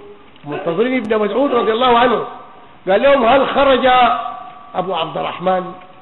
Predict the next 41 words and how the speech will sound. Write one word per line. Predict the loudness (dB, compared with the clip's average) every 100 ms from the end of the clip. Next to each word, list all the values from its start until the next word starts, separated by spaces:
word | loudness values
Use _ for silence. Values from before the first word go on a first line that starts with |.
| -20 -18
اللي | -12 -8
هو | -8
عبد | -8
الله | -8 -8
بن | -6
مسعود؟" | -8 -6
قال | -6
لهم: | -2 0
"مرق | 0
من | 2 0
البيت | 2 0 0
ولا | -4
لسه؟" | -6 -10 -14 -16 -20 -20 -20 -20 -2
قالوا: | 2 2 2
"لم | 2 2
يخرج | 0 0 -6
بعد، | -4 -4 -6 -12 -20 -16
لسه | -10 -4 -2 -2
نحن | -4 -6
منتظرين | -6 -6 -8 -6
ذاته". | -6 -6 -6 -8 -20 -20 -20 -20 -20 -20 -12 0
قال: | 2 2 0
"فانتظر | -2 0 0 0 -2
معنا"، | -2 -4 -6 -14 -20 -20 -20 -20 -16 -10
قعد | -8 -8
معاهم | -4 -2 -2
أبو | -4 -8
موسى | -12 -10
الأشعري. | -8 -10 -10 -14 -16 -20 -20 -20 -20 -20 -10 -2
قال | 0 2
لما | 2 2
خرج | 2 2 2 0 -10 -16 -20 -20 -20 -20 -20 -18 -4
أول | 0 0
ما | 0 0
جاء | 2
مالك، | 2 2 -2 -2
قال | 0 2 2
له | 2 2
أبو | 0 -2
موسى | -4 -4 -2
الأشعري | -2 -2 -6 -4 -2 2 2 0